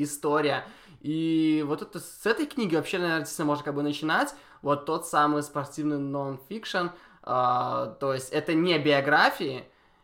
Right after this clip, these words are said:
это надо обязательно брать, и там каждая глава — это какой-то вот, ладно, так и скажу, какое-то удивительное путешествие, вот какое-то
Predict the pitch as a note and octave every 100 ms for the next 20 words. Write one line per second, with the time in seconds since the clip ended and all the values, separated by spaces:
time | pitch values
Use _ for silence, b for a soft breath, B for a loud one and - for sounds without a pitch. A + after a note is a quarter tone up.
0 | b A#2+ D3+ C#3+ D3 D3 D3+ D#3 D#3 D3+
1 | - - D#3 D#3+ D#3 D#3 D3 D#3+ D#3 D#3
2 | D#3+ G3+ G3 C#3+ C3+ B2 A#2 - _ _
3 | - A#2+ B2 A#2+ _ _ _ _ _ G#2+
4 | A2 A2+ A2+ A2+ A#2+ F#3 - C#3+ B2+ C3
5 | C#3+ C#3+ E3+ F#3+ D#3 D3+ D3 C#3 G3 -
6 | F3 C#3+ C#3 -